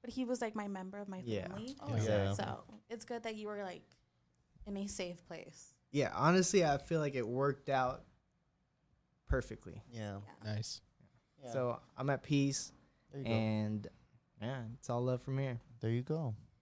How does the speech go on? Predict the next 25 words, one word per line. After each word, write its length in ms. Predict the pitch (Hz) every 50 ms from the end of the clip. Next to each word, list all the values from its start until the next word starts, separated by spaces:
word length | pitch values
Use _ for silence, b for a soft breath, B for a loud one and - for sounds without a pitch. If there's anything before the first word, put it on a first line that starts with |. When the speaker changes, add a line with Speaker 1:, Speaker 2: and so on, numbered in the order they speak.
| _ _ _ _ _ _ - - -
Speaker 4:
Happy 220 | - 127 - 135 127
to 180 | 120 117 120 117 - _ _ b b b b b b
Speaker 2:
But 140 | 123 131 135
yeah. 180 | 131 120 104 113
Speaker 4:
see 80 | 120
that 100 | 117 117
you're 180 | 113 110 110 110
okay. 420 | 110 110 - - 113 107 104 107 107 107 - - - _ _ _ -
You 80 | 110 107
know, 220 | 104 104 104 110 107 - - _ -
you 100 | 120 123
Speaker 2:
Uh, 40 | 120
Speaker 4:
didn't 160 | 131 127 -
take 180 | 147 139 -
it 120 | 127 104 -
too 220 | - - 131 123
hard. 420 | 110 113 101 98 98 98 98 98 120
Speaker 2:
M-, 160 | 139 151 - - -
my 180 | 127 135 139 143
room 420 | 139 143 156 165 175 175 165 147
does 340 | 139 143 147 151 151 139 -
feel 420 | - - - 151 151 151 143 143
a 60 | 139 139
little 340 | 135 143 139 135 131 123 123
lifeless. 720 | 120 120 135 139 - - - 147 143 143 - - - -